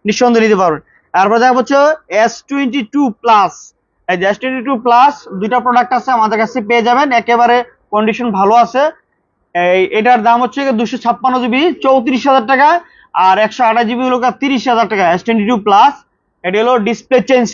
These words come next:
করা এবং অরিজিনাল ডিসপ্লে লাগানো আছে, ফিঙ্গারপ্রিন্ট সহ সম্পূর্ণ সবকিছু A to Z কাজ করবে। মাত্র তিরিশ আর হচ্ছে চৌত্রিশ পেয়ে যাবেন এস টোয়েন্টি টু প্লাস। এরপর দেখা হচ্ছে এস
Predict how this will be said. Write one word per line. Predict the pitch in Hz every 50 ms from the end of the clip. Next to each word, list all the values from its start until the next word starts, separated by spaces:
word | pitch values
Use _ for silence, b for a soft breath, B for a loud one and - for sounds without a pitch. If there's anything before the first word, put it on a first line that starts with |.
| - 233
করা | 214 214 233 - 320 311 - - 190
এবং | 185 214 214 214 220
অরিজিনাল | 226 190 175 233 233 254 240 233
ডিসপ্লে | 240 - - 254 254 233 214
লাগানো | 214 208 233 233 226 214
আছে, | 214 - 240 269 320 320 B B B B _
ফিঙ্গারপ্রিন্ট | - 220 214 233 233 196 233 247 214
সহ | 247 247 226 254
সম্পূর্ণ | 233 220 214 247 240 226 -
সবকিছু | 240 220 202 233 202 220 233
A | 220 196
to | 220 202
Z | 240 220 - 226
কাজ | 208 202 - -
করবে। | 214 220 233 269 320 339 b b b b b - 185
মাত্র | 196 214 208 - 247 254 254 220 - _ _ _
তিরিশ | 254 262 262 285 302 - - - 190
আর | 202 202
হচ্ছে | 202 190 226 208 220
চৌত্রিশ | 247 240 220 - - 202 196 165 - - - - _ _ _ _ _ -
পেয়ে | 240 247 254 214
যাবেন | 240 233 240 262 277 254 220
এস | 214 214
টোয়েন্টি | 247 233 226 214 214
টু | 247 214 196 -
প্লাস। | 220 208 185 165 - - - - B B B B B B B - 180 196
এরপর | 196 202 240 220
দেখা | 247 247 247 254
হচ্ছে | 247 - 269 269 - - 214 220
এস | 240 220